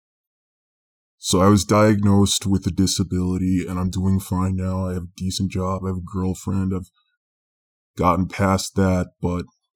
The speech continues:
uh, with no help <laughs> from the S D As or this guy. But basically,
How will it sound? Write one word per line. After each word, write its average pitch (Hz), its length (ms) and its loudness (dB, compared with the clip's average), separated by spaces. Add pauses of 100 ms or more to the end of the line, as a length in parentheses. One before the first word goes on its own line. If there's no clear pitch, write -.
(400)
uh, - 120 -12 (180)
with 92 180 -6
no 95 180 2
help 92 220 2
<laughs> - 0 -
from 139 180 10
the 101 140 6
S 101 200 4
D 95 200 2
As 87 400 -2
or 92 200 0
this 92 240 -2
guy. 85 380 -6 (460)
But 90 420 0 (880)
basically, 92 920 4